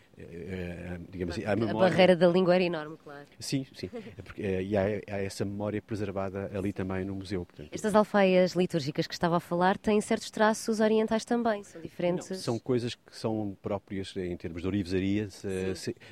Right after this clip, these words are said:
Speaker 1: de, de Goa, de, de Macau também, portanto, são coisas que são próprias, de, são produção local, digamos assim.
Speaker 2: Portanto, se nós tivéssemos de dizer, de falar da importância,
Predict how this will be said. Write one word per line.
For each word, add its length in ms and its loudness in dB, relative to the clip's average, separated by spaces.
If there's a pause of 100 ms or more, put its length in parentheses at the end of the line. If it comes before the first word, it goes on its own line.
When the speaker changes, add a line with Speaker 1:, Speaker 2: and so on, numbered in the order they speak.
(140)
Speaker 1:
de, 240 -12
de 120 -4
Goa, 420 4
de, 280 -2
de 80 -8
Macau 420 -2
também, 340 -8
portanto, 640 -12
são 220 -12
coisas 240 -14
que 40 -16
são 100 -8
próprias, 580 -12
de, 260 -10
são 160 -6
produção 360 -4
local, 340 -2
digamos 280 -8
assim. 200 -14 (140)
Speaker 2:
Portanto, 240 -10
se 100 -8
nós 140 4
tivéssemos 460 2
de 100 -2
dizer, 560 0
de 100 -14
falar 320 0
da 60 2
importância, 800 0